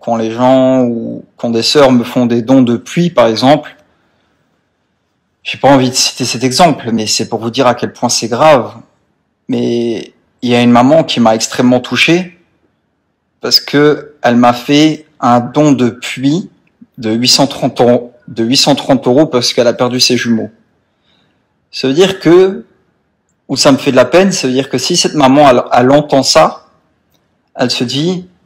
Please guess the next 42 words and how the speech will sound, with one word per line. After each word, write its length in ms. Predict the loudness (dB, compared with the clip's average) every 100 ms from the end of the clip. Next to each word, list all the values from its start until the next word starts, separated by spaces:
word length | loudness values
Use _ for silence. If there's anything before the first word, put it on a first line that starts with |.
| -20 -20 _ _ _ _ _
Moi, 140 | 0
j'ai 160 | 2 2
envoyé 340 | 0 2 4
à 80 | 4
Dylan 340 | 2 2 4 4
huit 100 | 2
cent 180 | 0
trente 280 | -2 -2 -2
euros 200 | 0 0
pour 140 | 0 -10
qu'il 160 | -8
fasse 200 | -2 0
un 100 | 0
puits 220 | 0 -4
pour 160 | -4 0
mes 100 | 0
jumeaux, 480 | 2 2 4 2 -2 _ _ _ _ _ _ _
et 80 | -2
ça 160 | 0
se 80 | 0
peut, 160 | 2 4
il 80 |
m'a 120 | 6 4
volé 180 | 4
mon 180 | 4 4
argent. » 440 | 2 0 -2 -2 -12 _ _ _ _ _
Dieu 420 | -16 -8 0 4
merci, 760 | 4 4 2 0 -2 2 0 -2 _ _ _ _
cette 180 | -8 -2
maman, 320 | 2 4 4
elle 60 | 4
a 80 | 0
confiance 460 | -4 -8 -8 -4
en 40 | 0
moi, 540 | 4 4 4 -2 -10 _
elle 180 | -6 -4
sait, 560 | -2 0 0 0 -4 _ _ _ _ _ _ _ _ _
mais 640 | 0 4 6 6 2 -4 _ _ _ _ _ _ _ _ _
si 240 | -4 2
elle 80 | 4
est 80 | 4
naïve, 560 | 4 4 4 0 -6